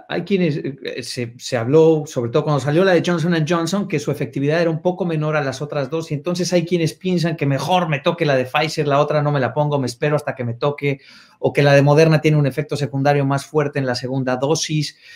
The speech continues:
Em, ¿qué le dice a esas personas que prefieren una y mejor la otra no se la ponen, así que se esperan?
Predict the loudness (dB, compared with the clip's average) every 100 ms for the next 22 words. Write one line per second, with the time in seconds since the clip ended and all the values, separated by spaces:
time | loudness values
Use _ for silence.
0 | -20 -4 2 6 6 6 2 0 _ _
1 | _ _ _ -2 2 4 2 4 2 2
2 | -2 -4 -2 -2 -2 -2 -4 -2 0 2
3 | 4 4 2 2 2 0 0 0 0 0
4 | 0 2 2 4 0 0 -2 -2 -2 -4
5 | -4 -4 -4 -4 -4 -4 -2 -2 -2